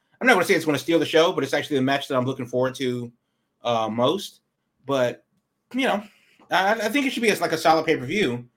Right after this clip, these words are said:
For a Survivor Series, that's actually pretty good because Survivor Series is, for, per what you just said, you know, it has been lacking, uh, past few years.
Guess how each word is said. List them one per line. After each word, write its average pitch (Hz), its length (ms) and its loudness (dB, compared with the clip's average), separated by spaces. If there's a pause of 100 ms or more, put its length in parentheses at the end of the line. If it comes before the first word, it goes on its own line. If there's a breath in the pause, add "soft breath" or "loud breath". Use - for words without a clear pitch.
(680)
For 175 280 2
a 165 40 0
Survivor 165 420 4
Series, 147 300 -2
that's 151 160 -6
actually 147 240 -4
pretty 135 200 0
good 127 320 -2
because 131 220 -6
Survivor 143 280 -2
Series 135 340 -4
is, 123 140 -12 (760)
for, 120 340 0
per 156 220 0
what 123 160 -2
you 104 80 -16
just 117 140 -12
said, 123 280 2
you 123 60 -2
know, 117 80 -2
it 123 40 0
has 143 180 2
been 127 180 -2
lacking, 117 440 -2 (520)
uh, 113 160 -4
past - 240 -4
few 113 140 -10
years. 110 360 -14